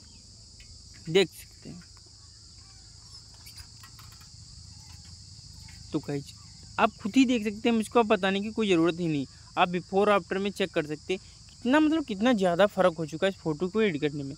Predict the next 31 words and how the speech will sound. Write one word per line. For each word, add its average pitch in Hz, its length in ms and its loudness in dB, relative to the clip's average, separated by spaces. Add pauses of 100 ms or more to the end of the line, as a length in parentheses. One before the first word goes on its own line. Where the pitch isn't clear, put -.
(400)
अगर 226 280 4
उसके 220 240 0
बाद 220 160 4
आप 220 120 2 (200)
फ़ोटो 190 320 -4
एडिट 180 300 0
हो 175 200 -2
चुका 147 260 -6
है 160 160 -2 (540)
आपको 220 220 2
करना 220 260 4
है 233 60 2
कि 247 60 -2
यहाँ 240 240 0
से 226 160 -4
जो 226 160 0
ये 220 260 6
टिक 196 260 -6
दिख 196 180 -6
रहा 233 120 0
है, 220 80 -2
यहाँ 185 160 -2
पे 180 120 -2
आपको 196 160 -2
क्लिक 165 280 -2
करना 196 220 0
है। 226 80 0 (960)
उसके 185 260 -2
बाद 220 160 6
यहाँ 254 120 2
सेव 202 320 2